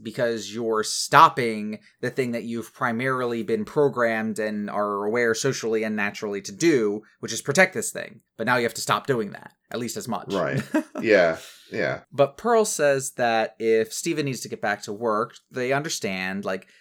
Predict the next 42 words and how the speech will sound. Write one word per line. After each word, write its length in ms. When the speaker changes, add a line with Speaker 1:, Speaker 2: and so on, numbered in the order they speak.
Speaker 1:
okay, 520
we 200
have 240
to 240
recognize 540
that 100
there 80
will 60
be 120
a 60
time 300
for 120
fun 400
and 120
a 40
time 340
for 180
work. 440
That's 200
one 140
of 120
the 420
updates 560
to 120
our 160
understanding 640
here, 440
and 420
that 160
they'll 140
understand 380
and 80
let 100
him 100
do 160
it. 160
But 260
Steven 520
sort 240
of 440
glumfully 560
says, 460